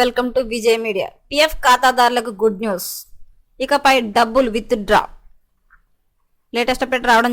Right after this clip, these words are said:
జరిగింది. So, దానికి సంబంధించిన పూర్తి వివరం చెప్పడం కోసం అయితే నేను ఈ వీడియో చేస్తున్నాను. వీడియోని ఎక్కడ స్కిప్ చేయకుండా పూర్తిగా చూడండి, అప్పుడే నేను చెప్పే సమాచారం మీకు బాగా అర్థమవుతుంది. అలాగే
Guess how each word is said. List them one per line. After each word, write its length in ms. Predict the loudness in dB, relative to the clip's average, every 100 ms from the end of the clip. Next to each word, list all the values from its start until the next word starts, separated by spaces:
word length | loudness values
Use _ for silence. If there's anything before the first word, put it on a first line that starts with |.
| 0
జరిగింది. 320 | -2 -4 -4 0
So, 100 | 0 2
దానికి 180 | 0 2
సంబంధించిన 480 | 2 2 2 0 -2 -2 2
పూర్తి 280 | 2 2 2
వివరం 260 | 2 0 0
చెప్పడం 280 | 0 0 0 -2
కోసం 200 | -4 -4
అయితే 140 | -6 -6
నేను 140 | -6 -2
ఈ 20 | -2
వీడియో 160 | -2 -4
చేస్తున్నాను. 440 | -6 -4 -4 -2 -2
వీడియోని 220 | -2 -2
ఎక్కడ 140 | -4 -6
స్కిప్ 240 | -6 -6 -4
చేయకుండా 280 | -2 -2 -2
పూర్తిగా 280 | -2 -2 -2 -2
చూడండి, 340 | -2 -2 -4 -6 -16 -20 _ _ _ -6
అప్పుడే 220 | 0 0 2
నేను 140 | 0 -2
చెప్పే 180 | -4 -2
సమాచారం 420 | 0 0 2 0 0
మీకు 120 | -2 -2
బాగా 180 | 2 0
అర్థమవుతుంది. 520 | 0 -4 -4 -6 -10 -14 -20 _ _ _ -2 2
అలాగే 280 | 2 2